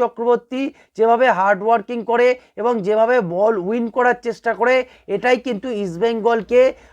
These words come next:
অন্যান্য ম্যাচগুলোকে জেতাতে সাহায্য করেছে। এবং ভালো ফুটবলের জন্য বল উইন যে কতটা দরকার, সেখানে কিন্তু সৌভিক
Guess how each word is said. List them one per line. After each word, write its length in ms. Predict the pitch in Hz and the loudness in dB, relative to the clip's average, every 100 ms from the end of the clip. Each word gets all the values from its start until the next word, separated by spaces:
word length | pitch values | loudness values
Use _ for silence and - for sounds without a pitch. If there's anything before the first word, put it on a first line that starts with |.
| - | -8
অন্যান্য 480 | 196 220 226 233 247 | -4 -2 0 0 0
ম্যাচগুলোকে 720 | 240 220 196 185 233 220 240 | 0 0 0 -2 0 2 0
জেতাতে 520 | 170 185 220 220 240 | 0 -2 0 0 0
সাহায্য 480 | - 185 202 214 233 | -2 0 0 0 -2
করেছে। 340 | 220 240 254 254 247 - - | 0 -2 2 0 0 -8 -6
এবং 300 | 202 247 214 120 | 0 0 0 -8
ভালো 300 | 135 180 226 254 | 0 2 2 0
ফুটবলের 520 | 208 196 185 226 240 190 | -2 -6 0 2 2 2
জন্য 440 | 233 226 247 254 - _ 139 | 0 2 0 0 -6 _ -4
বল 300 | 175 220 240 185 | 4 4 4 -2
উইন 340 | 180 240 233 | -4 -4 -2
যে 120 | 220 247 | -4 -4
কতটা 360 | 214 202 202 240 | -4 -6 -2 -2
দরকার, 500 | 190 196 185 240 247 247 _ _ | 0 0 2 4 4 2 _ _
সেখানে 320 | 214 208 240 214 | -6 -4 -4 -4
কিন্তু 180 | 202 240 | -6 -6
সৌভিক 380 | 214 202 214 | -2 -2 -2